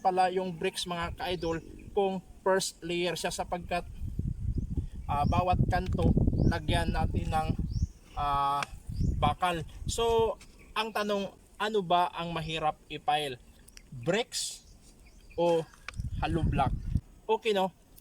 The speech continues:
Mas madali lang i-pile yung bricks kaysa, ah, hollow block sapagkat yung mahirap sa bricks ay ang first layer lang. Kapag ka na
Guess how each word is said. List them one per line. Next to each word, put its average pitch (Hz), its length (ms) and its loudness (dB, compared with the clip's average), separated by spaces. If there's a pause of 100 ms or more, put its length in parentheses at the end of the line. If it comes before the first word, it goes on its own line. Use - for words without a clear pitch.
(100)
Mas 202 400 0
madali 196 400 2
lang 185 400 0
i-pile 175 560 0
yung 170 400 -4
bricks - 640 -6
kaysa, 156 480 -2 (440)
ah, 143 240 2
hollow 160 240 -4
block - 320 0 (480)
sapagkat 196 480 2 (480)
yung 220 200 2
mahirap 208 440 2
sa - 160 -2
bricks 180 440 -4
ay 180 200 2
ang 180 160 -4 (120)
first 190 400 0 (160)
layer 180 400 2
lang. 160 320 -2 (320)
Kapag 190 320 -2
ka 190 160 6
na 196 200 0